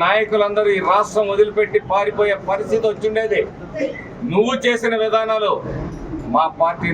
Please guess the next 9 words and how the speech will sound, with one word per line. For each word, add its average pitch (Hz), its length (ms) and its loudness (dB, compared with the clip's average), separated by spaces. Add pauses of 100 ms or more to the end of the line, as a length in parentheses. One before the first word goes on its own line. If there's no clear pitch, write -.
నాయకుడు 143 380 0
ఆదేశించుంటే. 147 680 -6 (4000)
మీ 147 140 -2 (240)
వాళ్ళు 202 300 4 (120)
ఈరోజు 196 300 2 (100)
స్వేచ్ఛగా 208 500 0 (240)
తిరుగుతున్నారంటే 226 880 0 (1900)
మా 160 100 6 (260)
చంద్రబాబు 196 560 0